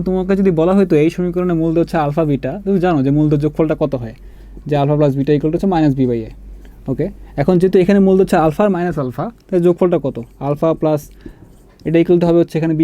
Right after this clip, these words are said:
by a, তার মানে কি দাঁড়াচ্ছে? b by a equal to হবে হচ্ছে শূন্য। যখন মূলদ্বয় যোগবোধক বিপরীত, তখন হচ্ছে আসলে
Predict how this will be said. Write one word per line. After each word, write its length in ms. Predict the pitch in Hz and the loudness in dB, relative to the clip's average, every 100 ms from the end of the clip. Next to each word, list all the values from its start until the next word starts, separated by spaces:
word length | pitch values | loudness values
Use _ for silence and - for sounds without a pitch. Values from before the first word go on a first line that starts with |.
| 151 | 2
by 80 | 147 | 0
a, 20 | 156 - - - - - - - _ - - - | -2 -8 -20 -20 -20 -20 -20 -20 _ -20 -16 -2
তার 80 | 147 | 2
মানে 100 | 156 | 2
কি 40 | 160 | 2
দাঁড়াচ্ছে? 300 | 160 151 - 254 _ - 131 | 2 0 -4 -6 _ -8 -2
b 20 | 180 | 2
by 100 | 190 180 | 4 4
a 20 | 156 | 2
equal 160 | 143 151 | 0 -2
to 60 | 151 | -2
হবে 100 | 151 | -4
হচ্ছে 140 | 151 190 | -4 -4
শূন্য। 200 | 233 202 120 - - - - - - - - - | -2 0 -2 -8 -18 -20 -18 -20 -20 -20 -18 -4
যখন 180 | 143 175 170 | -2 0 2
মূলদ্বয় 320 | 160 156 160 147 | 2 2 2 0
যোগবোধক 400 | 147 160 160 160 160 | 0 0 0 0 0
বিপরীত, 340 | 143 139 185 254 - - | -2 -2 -4 -6 -12 -16
তখন 180 | 135 160 | -10 -8
হচ্ছে 160 | 156 - 151 | -6 -4 -4
আসলে 260 | 160 127 | -4 -6